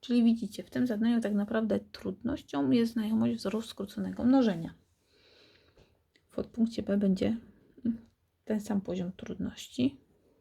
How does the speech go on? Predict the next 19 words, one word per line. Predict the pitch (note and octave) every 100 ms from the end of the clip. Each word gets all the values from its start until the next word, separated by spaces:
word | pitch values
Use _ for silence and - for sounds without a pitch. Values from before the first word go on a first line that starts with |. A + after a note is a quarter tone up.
| _ _
czyli | - G3 A#3 D#4+ _ -
znajomość | G3+ G3 F#3+ F#3 B3 -
wzorów | - - -
skróconego | - - - F#3+ - G#3+
mnożenia. | A#3 D#4+ D4 C4+ C4+ C4 C4 _ _ _ _ _ _ _ _ _ _ _ _ - - - - -
Minus | A3+ G3 - A3+
jeden | G#3+ A3 A#3 A3+ _ _ _ _ _
do | B3+
kwadratu | - - F#3+ G#3 G#3+ - - -
minus | A#3 G3 F3+ - - - _ _ _ _ _ _ _ _ _ _
pierwiastek | G#3+ G#3 A3 G3 G3 - - - - -
z | - -
dwa | - - - - - - -
x | F#3+ C4+ - B3
minus | G3+ F#3+ G3+ -
dwa, | - G#3 G#3 - B3 - - _ _ - _ _ _ -
pierwiastek | G#3 - G3 G3+ - - - G#3
z | -
dwa | - A3